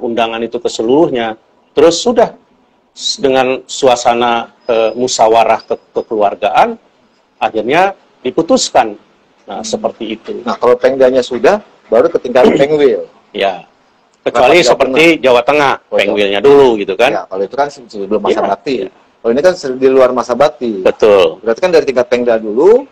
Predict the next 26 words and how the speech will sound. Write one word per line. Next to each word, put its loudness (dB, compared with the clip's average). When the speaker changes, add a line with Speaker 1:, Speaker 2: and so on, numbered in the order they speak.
Speaker 2:
nanti 2
Speaker 1:
Ya. 0
Speaker 2:
baru 2
rapat -2
gabungan. -2
Speaker 1:
Ya. 0
Speaker 2:
Kalau -2
Pemdanya 0
sudah 0
rapi, -2
baru 2
Speaker 1:
Betul. 6
Speaker 2:
menentukan. 0
Speaker 1:
Itu 0
teknis -2
dan 0
prinsipnya 0
kan 2
sudah 0
dapat 4
kan. 2
Speaker 2:
Ah. -10
Speaker 1:
Nah, -6
sudah 0
paham 2
lah. 2